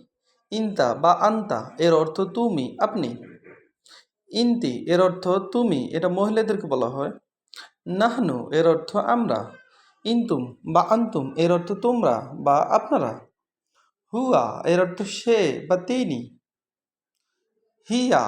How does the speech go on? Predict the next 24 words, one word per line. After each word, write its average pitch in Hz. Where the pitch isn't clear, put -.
অর্থ 156
সে 226
বা 196
তিনি, 202
মহিলাদেরকে 202
বলা 135
হয়। 123
জিব 175
এর 165
অর্থ 170
দাও 175
বা 156
দেওয়া 180
বা 165
আনো। 196
শিল 233
এর 165
অর্থ 175
লও 196
বা 175
নিন 196
বা 180
নেও। 196
খুদ 226